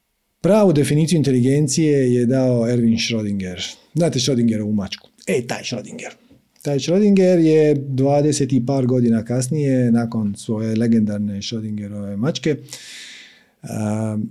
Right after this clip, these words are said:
napisao jedno filozofsko djelo. I u njemu postoji jedna rečenica koju sam, mislim, već par puta i citirao. A, kaže, „Ukupan broj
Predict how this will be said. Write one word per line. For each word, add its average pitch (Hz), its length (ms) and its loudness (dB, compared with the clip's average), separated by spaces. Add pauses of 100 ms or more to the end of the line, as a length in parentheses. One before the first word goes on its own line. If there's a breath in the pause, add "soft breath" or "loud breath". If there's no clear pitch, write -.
napisao 151 400 -4
jedno 190 160 2
filozofsko - 560 -4
djelo. 92 280 -14 (1800 soft breath)
I 107 300 -2
u 117 40 2
njemu 135 340 0
postoji 120 380 -2
jedna 113 180 0
rečenica 113 640 -2 (240)
koju - 140 -16
sam, 113 140 -6
mislim, 113 260 -4
već 104 260 -10
par 104 220 -14
puta 104 240 -12
i 98 100 -12
citirao. 98 540 -12 (1040 loud breath)
A, 101 440 -8
kaže, 120 680 -2 (480)
„Ukupan 170 540 2
broj 170 320 2